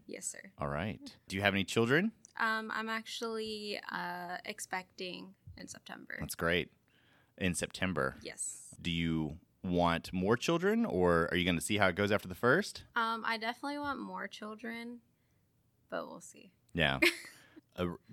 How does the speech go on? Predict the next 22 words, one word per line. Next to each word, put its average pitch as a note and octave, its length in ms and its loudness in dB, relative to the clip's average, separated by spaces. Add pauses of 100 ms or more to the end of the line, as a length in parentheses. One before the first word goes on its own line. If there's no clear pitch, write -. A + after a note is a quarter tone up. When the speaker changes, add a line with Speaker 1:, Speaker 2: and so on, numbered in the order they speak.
(200)
Speaker 2:
initially, G2 540 4
when D#2+ 180 2
me E2 120 4
and E2 80 2
my D#2 100 2
wife D2 320 2
got C#2+ 160 -2
married, C#2+ 340 0
I D#2 140 4
was D#2 160 0
telling D#2 280 0
her D#2 120 0
that C#2+ 140 0
I C#2+ 100 4
want C#2+ 400 -2 (240)
twelve F2 300 4
children. D2+ 480 2 (160)
I D#2+ 60 0
want, D#2 120 2
like, D2+ 140 -2
a D2 40 0
whole, F2 540 6